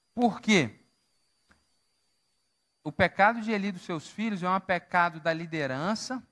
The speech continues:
Então, nós que somos líderes aqui sentimos o peso dessa palavra, mas é um, um pecado de sacerdotes. E como nós vimos na semana passada, em Cristo Jesus, todos nós somos sacerdotes. Então, em que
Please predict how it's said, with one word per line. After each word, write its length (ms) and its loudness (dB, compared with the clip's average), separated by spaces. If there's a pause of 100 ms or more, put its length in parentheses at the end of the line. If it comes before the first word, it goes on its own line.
(320)
Então, 140 -6
nós 260 0
que 80 -20
somos 320 -4
líderes 480 -6
aqui 340 -6
sentimos 600 -4
o 80 -4
peso 400 0
dessa 240 -4
palavra, 580 -4 (480)
mas 300 0
é 100 4
um, 300 -2
um 140 -2
pecado 500 2
de 80 -14
sacerdotes. 840 0
E 60 -6
como 220 -2
nós 220 0
vimos 160 -6
na 60 -8
semana 280 -4
passada, 480 0
em 140 -6
Cristo 400 -6
Jesus, 500 -6
todos 340 -2
nós 220 0
somos 220 -8
sacerdotes. 760 -8 (560)
Então, 340 2 (160)
em 200 0
que 540 0